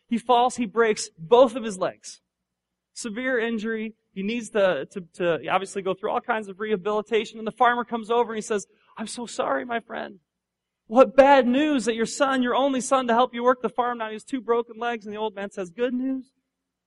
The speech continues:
Bad news? Who knows?" Well, at that time, the, the country that they were living in, in China, they went to war.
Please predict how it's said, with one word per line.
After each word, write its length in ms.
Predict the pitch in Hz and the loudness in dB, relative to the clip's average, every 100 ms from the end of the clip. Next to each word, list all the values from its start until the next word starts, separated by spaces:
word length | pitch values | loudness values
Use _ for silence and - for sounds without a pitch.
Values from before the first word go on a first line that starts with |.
| _ | _
Bad 320 | 131 185 220 | 0 2 2
news? 460 | 214 240 262 254 - _ _ _ _ _ _ _ _ _ _ _ _ | -2 -8 -10 -14 -20 _ _ _ _ _ _ _ _ _ _ _ _
Who 100 | 143 | -6
knows?" 440 | 175 240 254 _ _ _ _ _ _ _ _ _ _ _ _ _ _ _ _ _ _ _ _ - | -4 -6 -10 _ _ _ _ _ _ _ _ _ _ _ _ _ _ _ _ _ _ _ _ 0
Well, 220 | 214 226 | 4 6
at 140 | 208 | 4
that 180 | 240 226 | 2 2
time, 400 | 226 208 214 208 | 2 0 0 -4
the, 320 | 190 190 185 - _ | -6 -4 -4 -8 _
the 80 | 160 | -4
country 540 | 226 220 233 220 220 _ | -2 -4 -6 -8 -8 _
that 80 | 180 | -2
they 100 | 202 | 0
were 120 | 196 | 2
living 260 | 208 208 208 | 0 -2 -4
in, 120 | 208 | -4
in 80 | 190 | -4
China, 340 | 233 233 233 | -4 -4 -2
they 180 | 202 202 | 0 2
went 220 | 233 247 | 2 0
to 80 | 262 | -2
war. 340 | 240 277 220 | -2 -2 -4